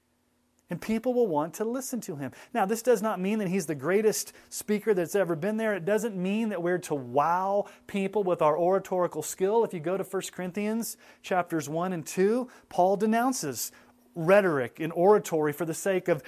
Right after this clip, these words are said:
of, de-, of, of denying the gospel. So I don't think Paul was outright saying, "Don't be, don't use rhetoric in your, in your preaching. Uh, don't use, um, structure. Uh, don't build your sermon around points.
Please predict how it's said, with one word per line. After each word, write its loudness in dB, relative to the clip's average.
of, 0
de-, -6
of, -10
of -8
denying 0
the -2
gospel. -4
So 0
I 4
don't 2
think -4
Paul 4
was 0
outright 4
saying, -4
"Don't 0
be, -2
don't -2
use -4
rhetoric 2
in -4
your, -4
in -4
your -6
preaching. -6
Uh, -8
don't 0
use, -4
um, -4
structure. 0
Uh, -4
don't -2
build 2
your -4
sermon -4
around -4
points. -4